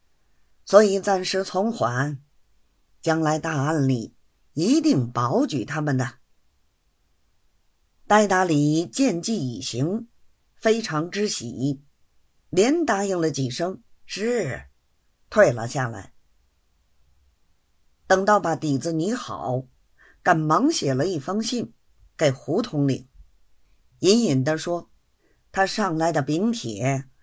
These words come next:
不该应只夸奖自己手下人好，把忠诚调度之功反行抹杀。忠诚见了甚是不乐，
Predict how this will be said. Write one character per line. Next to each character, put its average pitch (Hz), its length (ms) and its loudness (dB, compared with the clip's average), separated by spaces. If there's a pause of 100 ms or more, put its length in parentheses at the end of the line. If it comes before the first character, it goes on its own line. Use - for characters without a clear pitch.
(280)
不 277 180 0
该 277 200 0
应 240 360 0 (320)
只 147 140 -2
夸 170 280 -6
奖 143 400 -2
自 254 220 -2
己 196 220 -2
手 131 240 -4
下 143 160 -6
人 156 240 -2
好， - 340 -8 (960)
把 175 180 6
忠 202 300 0
诚 170 560 0
调 170 260 4
度 135 220 -2
之 175 160 -6
功 262 360 2 (460)
反 175 320 0
行 196 240 -2
抹 185 340 2
杀。 226 380 -2 (1200)
忠 240 240 4
诚 202 220 -2
见 190 260 0
了 156 280 -2 (100)
甚 139 280 0
是 127 200 -6
不 127 180 -2
乐， 233 300 0